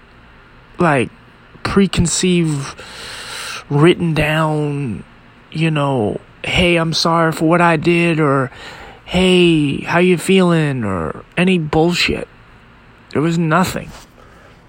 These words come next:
There was nothing scripted. It was just, "I'm gonna call and see how my friend's doing." And, you know, I'm sh-, and I'm sure that, you know, I know the tone was just like, "Hey, you know,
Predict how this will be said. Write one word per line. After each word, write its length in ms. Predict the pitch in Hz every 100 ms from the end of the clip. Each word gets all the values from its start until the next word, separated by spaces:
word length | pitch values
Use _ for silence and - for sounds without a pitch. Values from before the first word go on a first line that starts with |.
| - -
There 100 | 180
was 140 | 165
nothing 380 | 170 165 196 190
scripted. 580 | - - 190 - - -
It 220 | 165 -
was 220 | - 156
just, 320 | - 180 165 -
"I'm 180 | 165
gonna 120 | 160 -
call 480 | - 156 165 175 -
and 220 | - -
see 220 | - 180
how 160 | 156 151
my 160 | 139
friend's 400 | 135 - 143 147
doing." 440 | - - 147 - 180 - - - - - - - - - - - - - -
And, 140 | -
you 80 | 165
know, 180 | 156 147
I'm 160 | 147 160
sh-, 160 | -
and 180 | - 165
I'm 140 | 156
sure 220 | 151 - 170
that, 160 | 170
you 80 | 175
know, 100 | 165
I 60 | 151
know 120 | 160
the 100 | 156
tone 420 | - - 175 170
was 120 | 147
just 200 | 143 143
like, 140 | 147 147
"Hey, 340 | 147 151 143
you 160 | 147 139
know, 240 | 139 160